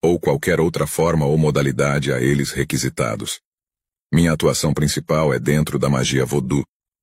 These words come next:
muito conhecida a nível superficial, sendo esta modalidade da magia ensinada a pouquíssimos iniciados,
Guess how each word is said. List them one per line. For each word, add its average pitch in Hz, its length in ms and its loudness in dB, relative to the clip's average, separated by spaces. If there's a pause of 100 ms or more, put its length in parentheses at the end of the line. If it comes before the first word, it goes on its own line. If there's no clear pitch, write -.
(160)
muito 85 180 4
conhecida 73 560 0
a 62 60 -2
nível 69 260 2
superficial, 69 720 -2 (400)
sendo 73 380 0
esta 73 320 0
modalidade 67 600 0
da 57 100 -2
magia 60 420 -2 (400)
ensinada 71 560 0
a 57 40 -4
pouquíssimos 71 640 -2
iniciados, 57 640 -2